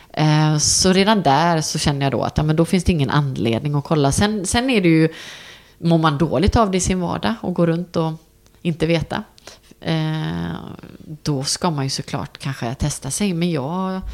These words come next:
jag mår inte dåligt i min vardag, utan jag kör på, och livet är livet, och så tar vi det därifrån.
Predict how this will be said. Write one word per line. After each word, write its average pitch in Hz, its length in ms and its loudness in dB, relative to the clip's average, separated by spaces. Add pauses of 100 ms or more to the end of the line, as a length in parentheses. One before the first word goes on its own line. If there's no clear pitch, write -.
(320)
jag 196 120 -2
mår 160 200 0
inte 233 180 -2
dåligt 151 360 2
i 151 40 -2
min 147 160 -2
vardag, 139 280 -2
utan 151 400 -2
jag 135 140 0
kör - 140 -4
på, 165 300 0
och 165 80 2
livet 147 400 0
är 170 60 4
livet, 139 420 -2
och 151 60 -6
så 147 420 -2
tar 160 160 0
vi 135 80 -2
det 143 100 2
därifrån. 156 480 -2